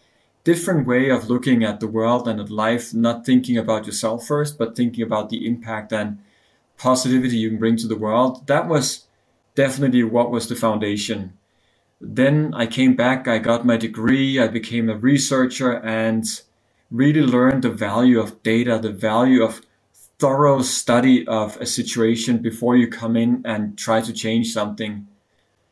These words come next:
Then I moved from there into corporates, and that was like when the coin dropped. I was working in the Sony Corporation as a, as a leader for a number of years,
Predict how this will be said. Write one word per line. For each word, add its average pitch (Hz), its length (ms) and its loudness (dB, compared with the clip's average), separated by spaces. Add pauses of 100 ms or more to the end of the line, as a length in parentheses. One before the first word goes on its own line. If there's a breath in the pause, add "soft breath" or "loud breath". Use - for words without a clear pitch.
(120)
Then 131 160 4
I 131 80 4
moved 143 260 2
from 131 160 4
there 131 160 4
into 131 220 -2
corporates, 127 720 -2
and 110 380 -2 (160)
that 135 220 2
was 139 360 -2
like 117 220 0
when 117 160 2
the 113 120 0
coin 131 380 2
dropped. 110 680 -2
I 110 120 -4
was 113 260 -2
working 131 280 2
in 120 80 6
the 110 60 2
Sony 120 360 4
Corporation 110 680 -4
as 101 240 -8
a, 101 200 -6
as 101 160 -8
a 117 40 -2
leader 117 360 0
for 113 240 -4
a 104 60 -4
number 107 260 -4
of 101 120 -4
years, 107 420 -6